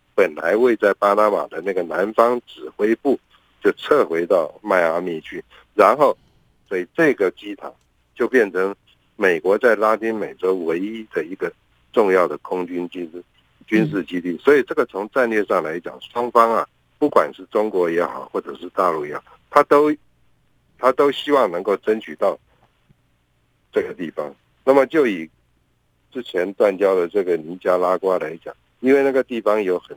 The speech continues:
Speaker 1: 多前苏联的那个势力在那边，所以中国大陆的军事方面的合作，想要进到尼加拉瓜还没有这么简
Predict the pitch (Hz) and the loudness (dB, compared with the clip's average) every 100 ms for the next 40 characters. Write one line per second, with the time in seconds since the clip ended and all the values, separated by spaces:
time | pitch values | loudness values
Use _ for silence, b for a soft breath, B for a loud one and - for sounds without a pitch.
0 | _ 82 87 _ _ _ _ _ _ - | _ -14 -14 _ _ _ _ _ _ -4
1 | 95 107 - 143 143 98 76 82 73 78 | -4 -4 -6 0 2 2 -2 -4 -6 -6
2 | - - - _ _ _ - - 117 92 | -10 -14 -18 _ _ _ -20 -2 -2 0
3 | 90 85 87 82 80 73 71 _ _ _ | -2 0 0 -2 -8 -10 -14 _ _ _
4 | _ _ _ _ _ _ _ _ - 139 | _ _ _ _ _ _ _ _ 2 2
5 | 123 - _ _ _ _ _ _ _ _ | 2 -4 _ _ _ _ _ _ _ _
6 | _ 135 139 110 113 117 110 98 85 - | _ -2 2 4 4 2 2 0 -6 -16
7 | _ _ 101 90 _ _ _ _ _ _ | _ _ -8 -8 _ _ _ _ _ _
8 | - 143 143 135 135 101 95 92 95 80 | -4 0 2 0 -2 -2 0 0 0 -4
9 | 76 - - - 90 78 73 69 90 - | -6 -14 -16 -10 -8 -8 -8 -4 -4 -2
10 | 104 87 85 - _ _ _ 80 85 87 | -6 -2 -2 -4 _ _ _ -8 0 2
11 | 85 87 85 85 80 _ _ _ _ - | 2 0 -2 -8 -14 _ _ _ _ -6
12 | 90 98 107 90 92 80 - | -2 4 4 4 0 -8 -10